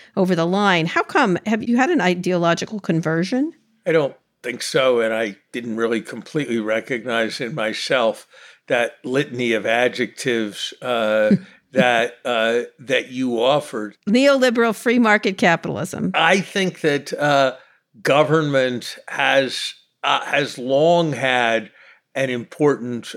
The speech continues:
Speaker 2: uh, role. You know, you go back to Abraham Lincoln and the Transcontinental Railroad,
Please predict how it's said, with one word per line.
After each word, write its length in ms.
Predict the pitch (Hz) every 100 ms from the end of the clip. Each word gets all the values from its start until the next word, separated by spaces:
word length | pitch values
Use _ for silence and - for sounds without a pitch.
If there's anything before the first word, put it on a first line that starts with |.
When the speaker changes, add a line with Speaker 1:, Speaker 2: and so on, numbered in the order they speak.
| -
Speaker 2:
uh, 400 | 131 120 120 120
role. 580 | 113 110 123 127 147 160
You 140 | 135
know, 60 | 110
you 180 | 113 110
go 100 | 117
back 300 | 123 127 -
to 100 | -
Abraham 560 | 131 120 110 127 113
Lincoln 540 | 107 123 139 120 107 - - - _ -
and 260 | 127 117
the 80 | 110
Transcontinental 1000 | - 131 123 - 139 127 120 123 104 120
Railroad, 800 | 113 117 127 131 127 123 123 127